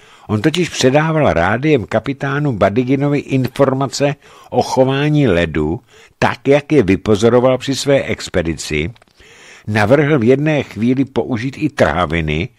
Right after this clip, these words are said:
což se nakonec ukázalo jako jediný způsob ochrany lodi před rozdrcením, když se na ní z obou stran valily obrovské ledové hory. A nyní ona souvislost s naším rádiem.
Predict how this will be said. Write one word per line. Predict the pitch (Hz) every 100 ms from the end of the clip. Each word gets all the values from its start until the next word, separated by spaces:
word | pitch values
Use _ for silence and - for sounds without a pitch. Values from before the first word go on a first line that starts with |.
| - - - - -
což | 127 -
se | 110
nakonec | 98 110 - 180 123 -
ukázalo | 127 127 123 135 147 147
jako | 151 - 131
jediný | 92 104 101 147 160
způsob | - - 151 170 131
ochrany | - - 151 156 135
lodi | 101 113
před | 131 139 123
rozdrcením, | 98 98 87 92 - 95 92 90 95 131 143 _ _ - - -
když | 110 127
se | 135
na | 107 113
ní | 139 156 92 - _ -
z | - -
obou | 160 160 131
stran | 95 - 98 131 117
valily | 90 110 127 127 -
obrovské | 101 98 113 127 - - 82
ledové | 76 90 98 98 90
hory. | 65 65 64 58 _ _ _ - _ _ _ _ -
A | 98
nyní | 147 165
ona | 165 165
souvislost | 135 123 127 143 - 156 147
s | -
naším | 107 123 - 151
rádiem. | 151 151 95 67 64 -